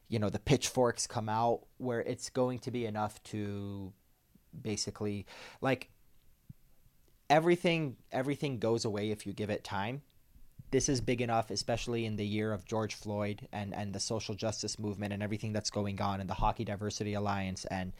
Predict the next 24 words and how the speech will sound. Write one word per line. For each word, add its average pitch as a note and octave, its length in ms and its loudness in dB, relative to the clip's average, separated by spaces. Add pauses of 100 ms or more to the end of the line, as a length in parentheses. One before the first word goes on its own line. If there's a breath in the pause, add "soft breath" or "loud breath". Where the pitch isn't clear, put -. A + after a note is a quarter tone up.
(140 loud breath)
and G2 140 -6
Black A2+ 320 4
Lives G#2 260 2
Matter G2+ 240 2
and G2 80 -4
what G2 140 -4
the A2+ 120 -2
N A2+ 140 0
B A2 140 4
A A2+ 80 6
has G#2 100 4
done, G#2 120 2
what G2+ 220 -4
nascar A2 460 0
has G2+ 120 -4
done, G2 260 -8
all B2 220 4
of A#2+ 100 -4
these G2 180 -4
big, A2+ 360 0 (260 loud breath)
and A2 160 0
the A2+ 80 2
election A2+ 420 2
and G2+ 100 -8